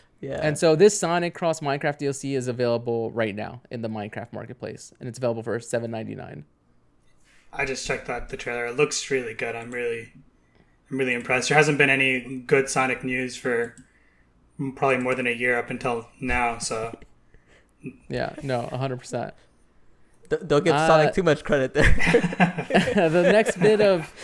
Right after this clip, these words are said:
Speaker 2: news I wanna talk about is, uh, the Pokemon Unite moba is coming to Switch next month, mobile later. I completely forgot they had announced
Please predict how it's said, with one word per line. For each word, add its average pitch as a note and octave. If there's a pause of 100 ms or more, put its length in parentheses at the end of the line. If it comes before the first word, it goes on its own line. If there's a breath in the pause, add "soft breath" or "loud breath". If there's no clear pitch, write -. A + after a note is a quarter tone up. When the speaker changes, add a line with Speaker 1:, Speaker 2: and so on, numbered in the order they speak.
(320 loud breath)
Speaker 2:
news E3
I E3
wanna E3
talk E3
about E3 (300 soft breath)
is, E3 (1500)
uh, C#3
the C#3
Pokemon G3+
Unite E3+
moba C3 (160)
is C3+
coming C3
to C3+
Switch -
next C3
month, A2+ (140)
mobile B2+
later. A#2 (380 soft breath)
I G3
completely E3+
forgot B2+
they A#2+
had A#2
announced A2